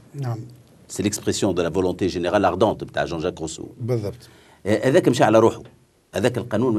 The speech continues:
Speaker 2: يقعد على روحه في الرفوف. والم-، والواقع حاجة أخرى. علاش وصلنا للواقع هذا؟ اليوم احنا ما دي-، ما ق-، قولوا ديمقراطية. يعني ديمقراطية ايش معناها؟ معناها علوية قانون. هو فوق الناس كل.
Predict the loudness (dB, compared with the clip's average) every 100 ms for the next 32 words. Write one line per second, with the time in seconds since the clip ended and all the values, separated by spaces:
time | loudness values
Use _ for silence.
0 | -2 -4 -4 -4 -2 -2 -2 -4 -6 -12
1 | -10 -10 -12 -18 _ -2 0 0 0 -4
2 | -4 -4 -2 2 6 4 2 -8 -6 -6
3 | -8 -16 -20 -20 -14 -2 4 4 4 -2
4 | -4 -4 -4 -8 -10 -16 -20 -20 _ _
5 | -4 0 2 2 -2 -8 -14 _ -2 -2
6 | -2 -2 -4 -4 -6 -2 0 2 2 0
7 | -4 -6 -8 -10 -16 _ _ _ -14 -2
8 | 2 4 2 0 -2 -2 -4 -6 -8 -10
9 | -18 _ _ -4 -2 0 0 0 -4 -6
10 | -6 -6 -12 -20 _ _ _ _ _ -2
11 | 0 -4 -6 -6 -8 -10